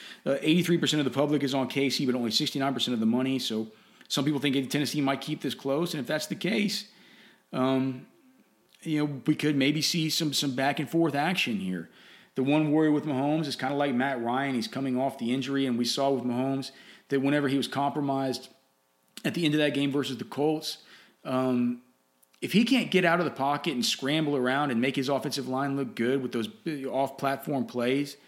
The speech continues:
and those schoolyard type plays that he's so famous for, his offensive line sucks. So I, I just, I,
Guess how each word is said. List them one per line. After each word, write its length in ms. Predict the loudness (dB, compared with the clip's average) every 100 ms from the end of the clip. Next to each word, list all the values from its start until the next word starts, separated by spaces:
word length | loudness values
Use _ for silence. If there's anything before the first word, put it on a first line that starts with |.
| -20 -20 -4
and 120 | 0
those 140 | 2
schoolyard 640 | 0 2 4 4 4 4 2
type 260 | 0 0
plays 320 | -2 0 0
that 80 | 0
he's 160 | 0 0
so 140 | 0
famous 360 | 0 0 2 0
for, 380 | 0 0 0 -2 -14 -10 2
his 160 | 4
offensive 420 | 4 4 0 0
line 280 | 0 0 0
sucks. 580 | 0 -2 -2 -4 -6 -8 -12 _ _ _ _ _ -6
So 640 | 0 4 6 6 2 -4 -16 _ -20 -20 -18 -6
I, 220 | -4 -2 -6 -12 -12
I 140 | -6 -4
just, 280 | -2 -4 -2
I, 140 | -2